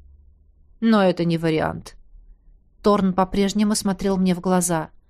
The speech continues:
«Мы не знаем, сколько потребуется пластин завтра, послезавтра, через неделю». «И что ты предлагаешь?» Я вернула ему его взгляд.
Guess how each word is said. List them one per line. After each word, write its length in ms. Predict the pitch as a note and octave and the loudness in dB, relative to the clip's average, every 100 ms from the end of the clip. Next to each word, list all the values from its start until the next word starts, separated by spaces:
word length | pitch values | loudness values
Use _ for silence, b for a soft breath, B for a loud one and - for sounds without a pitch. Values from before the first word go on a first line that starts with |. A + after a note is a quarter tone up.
| _ - | _ 0
«Мы 180 | A3 B3+ | 2 4
не 160 | B3 | 4
знаем, 320 | G#3+ G#3 G3+ G#3+ | 2 2 2 2
сколько 400 | - A3 G#3+ G#3+ | 0 -2 0 -2
потребуется 720 | G3+ F#3+ F#3 F3 F#3+ - F#3 | -2 0 0 2 -2 0 -2
пластин 480 | F3+ E3 - F3+ | 0 -2 -2 0
завтра, 520 | E3+ E3+ G3 - - E3+ | 2 2 2 -2 -10 -8
послезавтра, 840 | - F#3 - F#3 E3+ E3 - E3 | 0 2 2 -2 -2 -4 -6 -4
через 300 | - E3+ D#3+ | 0 2 4
неделю». 600 | F3+ D#3+ F3 F3+ F3+ F3 - _ _ _ - _ _ - - - - - - | 2 4 4 4 2 -2 -8 _ _ _ -20 _ _ -20 -20 -20 -20 -18 -10
«И 80 | |
что 200 | A3+ - | -6 -4
ты 220 | B3 - B3+ | -4 -2 -2
предлагаешь?» 880 | - A#3 A3+ G#3+ G3+ A3+ A#3 - - - - - - - _ _ | 0 0 0 2 2 0 0 -6 -10 -20 -20 -20 -20 -20 _ _
Я 220 | G3 A3 | 0 2
вернула 460 | G3+ A3 G#3+ G#3 G3 | 4 2 2 4 2
ему 280 | F#3+ G3+ | 2 2
его 280 | G3+ G#3+ A3+ | 2 2 2
взгляд. 520 | A3+ A3 A#3 E3+ - | 0 0 0 0 -4